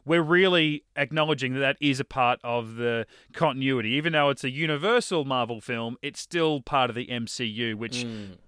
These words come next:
Speaker 1: I think people like to forget about it because it was Edward Norton and not Mark Ruffalo, um, for better or worse. But,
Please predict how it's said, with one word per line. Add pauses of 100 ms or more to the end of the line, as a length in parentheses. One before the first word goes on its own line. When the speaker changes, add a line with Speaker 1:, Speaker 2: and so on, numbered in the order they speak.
Speaker 1:
I
think
people
like
to
forget
about
it
because
it
was
Edward
Norton
and
not
Mark
Ruffalo,
um,
for
better
or
worse.
But,